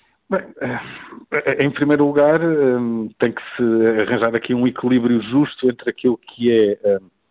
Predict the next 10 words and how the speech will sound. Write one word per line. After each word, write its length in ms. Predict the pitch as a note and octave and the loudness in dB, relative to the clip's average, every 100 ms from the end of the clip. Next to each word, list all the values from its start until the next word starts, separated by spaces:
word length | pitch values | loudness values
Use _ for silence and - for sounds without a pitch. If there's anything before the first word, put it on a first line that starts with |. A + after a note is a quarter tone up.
| _ G#2 | _ -6
a 80 | |
pretensão 600 | G2+ - A2+ G#2 - A#2+ | -6 -4 -4 -4 -2 0
da 80 | A2 | 0
indústria 360 | A2 A2 - A2+ | -2 -4 -2 -2
farmacêutica 640 | A2+ A2 G#2+ A#2+ A2 A2+ | -2 -4 -2 -2 -2 -6
quando 260 | - A2 G#2+ | -4 -2 0
lança 300 | A#2 A2 A2 | 0 -2 -6
um 60 | |
medicamento, 720 | G#2+ G#2+ - A2 A2+ B2 D3+ _ _ _ _ - | -4 -4 -2 -2 0 0 -2 _ _ _ _ 0
eh, 260 | A2 G#2+ | 2 2